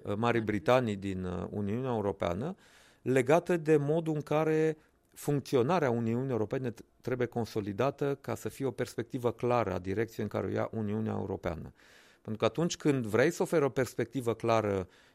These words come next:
celor care vor să intre, să adere la, uh, Uniunea Europeană, trebuie să ai o perspectivă clară în, uh, interior. Și după extinderea aia masivă cu doisprezece state membre din două mii patru, care s-a terminat în, uh, două mii opt,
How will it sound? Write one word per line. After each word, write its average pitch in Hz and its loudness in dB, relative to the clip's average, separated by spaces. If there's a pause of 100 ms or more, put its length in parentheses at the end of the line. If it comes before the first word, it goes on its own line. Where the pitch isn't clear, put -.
celor 113 4
care 104 2
vor 107 2
să - -4
intre, 107 -2
să 90 -4
adere 104 4
la, 107 0
uh, 101 2
Uniunea 107 0
Europeană, 98 0 (360)
trebuie 120 2
să 165 2
ai 151 6
o 147 6
perspectivă 135 -2
clară 131 0
în, 131 -2
uh, 117 -4
interior. 101 -2 (440)
Și - -6
după 104 4
extinderea 113 2
aia 98 2
masivă 95 -2
cu 92 -10
doisprezece 104 0
state 107 -4
membre 107 -2
din 90 -8
două 110 4
mii 107 -2
patru, 92 -2
care 92 -4
s-a 90 -6
terminat 95 -6
în, 92 -8
uh, 90 -8
două 101 0
mii 90 -6
opt, - 0